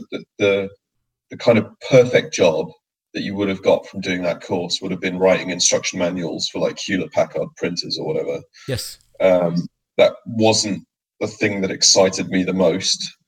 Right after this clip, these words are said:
Speaker 1: but it was, um, something that I could definitely do. I, I did have pretty decent written English, and I had an eye for design because a lot of the,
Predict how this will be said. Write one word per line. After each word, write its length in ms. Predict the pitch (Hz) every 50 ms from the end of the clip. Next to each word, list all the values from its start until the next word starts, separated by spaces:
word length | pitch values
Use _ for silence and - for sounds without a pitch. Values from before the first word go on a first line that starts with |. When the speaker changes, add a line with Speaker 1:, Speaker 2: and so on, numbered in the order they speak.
| _ _ _ _ _ _ 98 - -
Speaker 1:
but 120 | 107 92
it 140 | 92 - -
was, 720 | 104 104 104 98 95 95 95 92 - - - - - - _ _ -
um, 640 | 92 92 90 90 90 90 92 92 92 90 92 92 92 - _ _ _ _ _ _ _ _ _ _ _ _ _ - -
something 360 | - - 101 95 90 95 92
that 120 | 92 92 92
I 60 | 90
could 180 | - - 95
definitely 520 | 98 98 92 - - 92 - - 92 92 92
do. 460 | 92 104 98 92 87 85 92 95 92 - 87
I, 160 | 92 92 90 - - -
I 60 | - 185
did 180 | - 202 196
have 160 | - 190 143 - - _ _ _ _ _ _ _ _ _
pretty 420 | - - - 104 104 - - 104 90
decent 460 | 90 92 92 - - 92 90 - -
written 240 | - 95 - 92 92
English, 580 | 90 92 87 85 85 87 - - - - - - - - - - _ _ _ _ -
and 140 | - 101 101
I 80 | 101 101
had 180 | 107 113 110
an 120 | 107 98 95
eye 300 | 95 101 104 101 104 101
for 180 | - - 113
design 460 | 92 95 95 95 95 90 87 87 87
because 260 | 90 95 - - 98 98
a 80 | 98
lot 160 | 98 98 92
of 60 | 92 -
the, 80 | -